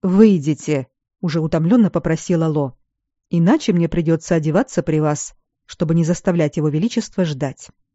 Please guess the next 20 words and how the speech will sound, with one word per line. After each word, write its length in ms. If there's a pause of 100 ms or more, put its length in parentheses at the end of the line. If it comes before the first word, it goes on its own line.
(840)
«Маркус, 520 (540)
а 100
ты 100
останься. 680 (680)
Мне 240
понадобится 600
твоя 300
помощь». 560 (2250)
Когда 300
всего 300
через 300
полчаса 600
она 160
спустилась 640
вниз, 420 (420)
глаза 380
лейтенанта 640
вылезли 440
на 140
лоб. 280